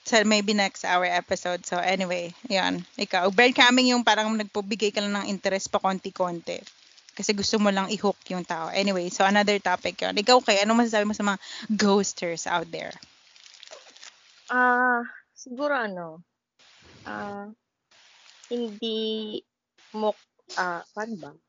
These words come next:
Speaker 2: You cannot always run from confrontations.
Speaker 1: Mm-hmm.
Speaker 2: Hindi pwedeng takbo ka lang ng takbo pag ayaw mo na,
Speaker 1: Mm.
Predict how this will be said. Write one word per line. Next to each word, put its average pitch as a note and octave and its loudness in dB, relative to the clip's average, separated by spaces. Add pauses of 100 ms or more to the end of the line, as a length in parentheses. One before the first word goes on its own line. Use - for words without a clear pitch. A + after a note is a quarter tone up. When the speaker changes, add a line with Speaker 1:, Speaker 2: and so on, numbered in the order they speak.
(580)
Speaker 2:
You A3+ -14
cannot A3+ 0
always G3+ 0
run F#3+ 2
from F3+ 0
confrontations. F3+ -4 (160)
Speaker 1:
Mm-hmm. F#3 -4 (460)
Speaker 2:
Hindi G3+ -10
pwedeng F3+ 0
takbo F3+ -6
ka F3+ 0
lang F3 0
ng E3+ -4
takbo F3 -2
pag F3 -4
ayaw D#3+ 0
mo D#3+ -12
na, D#3+ -8 (500)
Speaker 1:
Mm. F3+ -2